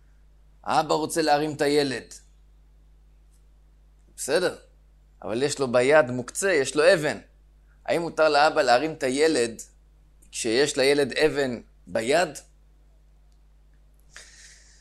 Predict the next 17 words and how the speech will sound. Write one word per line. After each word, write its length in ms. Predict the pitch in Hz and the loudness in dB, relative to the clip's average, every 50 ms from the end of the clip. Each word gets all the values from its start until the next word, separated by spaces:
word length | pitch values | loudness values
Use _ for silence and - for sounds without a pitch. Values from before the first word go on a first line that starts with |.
| _ _ _ _ - | _ _ _ _ -20
בפועל 680 | - - - 113 - - 180 202 208 175 135 131 131 | -10 -6 -4 -4 -2 2 4 4 6 6 4 0 0
זה 100 | 117 135 | -2 -2
נחשב 460 | 131 127 123 - - 120 110 117 117 117 | -4 -2 -4 -4 -2 0 0 0 0 0
שהאבא 400 | - - 127 123 135 131 131 143 | -2 4 6 6 6 6 2 0
מרים 280 | 135 139 123 147 147 | 0 0 -4 -4 -4
את 80 | 143 160 | 0 0
האבן. 360 | 156 185 226 220 175 - 123 - _ _ _ _ _ _ _ _ _ _ _ _ _ _ _ _ _ _ _ _ - _ _ _ _ _ - - - - - _ _ | 2 2 2 0 -2 -6 -10 -12 _ _ _ _ _ _ _ _ _ _ _ _ _ _ _ _ _ _ _ _ -20 _ _ _ _ _ -20 -20 -20 -20 -20 _ _
בכל 320 | - - - 214 220 226 | -6 0 4 4 4 6
זאת 160 | 214 208 - 180 | 4 2 0 0
אומרת 320 | 170 180 180 175 175 - | 0 2 0 0 2 0
המשנה, 480 | 156 139 131 - - - 180 190 190 190 | -2 -2 -2 -6 -4 -2 0 2 2 2
נוטל 580 | 175 151 139 131 - - 196 208 208 208 196 | 0 -2 -4 -6 -4 -2 2 2 4 6 6
אדם 360 | 175 160 147 156 - 180 180 | 4 4 6 4 4 4 2
את 160 | 170 135 110 107 | 0 -4 -2 -4
בנו 480 | 135 139 147 160 175 190 202 208 208 - _ _ _ _ _ | -2 0 2 4 6 6 6 4 0 -8 _ _ _ _ _
והאבן 680 | - 117 127 135 139 156 175 196 202 196 208 202 190 | -8 0 4 6 8 8 6 6 4 2 0 0 2
בידו, 540 | 180 190 190 185 185 156 175 180 170 - - | 2 4 6 6 4 4 2 -2 -2 -2 -6